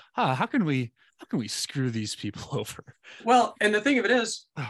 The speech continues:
Speaker 2: and, and who the people are is immaterial. What it's really about is you have to come up with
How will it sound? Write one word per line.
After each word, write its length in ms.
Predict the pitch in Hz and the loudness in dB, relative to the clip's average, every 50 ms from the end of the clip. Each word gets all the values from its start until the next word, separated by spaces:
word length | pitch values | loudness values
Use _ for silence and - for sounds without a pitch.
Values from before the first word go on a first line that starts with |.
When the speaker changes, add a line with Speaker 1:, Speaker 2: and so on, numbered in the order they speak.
| - - _ _ _ _ _ _ _ _ _ - - | -10 -16 _ _ _ _ _ _ _ _ _ -12 -8
Speaker 2:
and, 220 | - 196 190 - - - | -6 -6 -6 -8 -6 -2
and 160 | 180 190 170 | 0 0 2
who 180 | 165 226 285 | 4 4 6
the 120 | 285 254 - | 6 4 0
people 380 | - 226 240 233 - 165 156 | 0 -2 -2 0 0 0 2
are 300 | 170 214 226 214 175 160 | 4 4 4 6 4 4
is 300 | 175 180 170 170 151 - | 4 2 2 0 0 -2
immaterial. 800 | - 185 185 190 170 143 - 175 196 208 190 143 139 135 131 - _ | -4 -4 -4 -4 -4 -4 -2 0 2 2 2 2 2 0 -2 -4 _
What 160 | 170 175 175 | 0 2 2
it's 200 | 185 180 - - | 2 0 -2 -2
really 240 | 165 185 233 233 185 | -2 0 0 0 0
about 360 | 160 143 143 143 139 143 - - - | 0 2 2 0 0 0 -4 -8 -10
is 460 | - 156 156 156 151 139 139 - - _ _ _ _ _ _ - | -6 -4 -4 -4 -4 -6 -8 -12 -14 _ _ _ _ _ _ -6
you 120 | 156 156 | -4 -2
have 200 | 160 196 226 - | -2 -2 -2 -4
to 80 | - 220 | -6 -8
come 220 | - - 190 185 | -6 -6 -4 -2
up 220 | 180 175 170 - - | -2 -2 -2 -2 0
with 280 | 151 156 156 151 - | 2 2 2 0 -4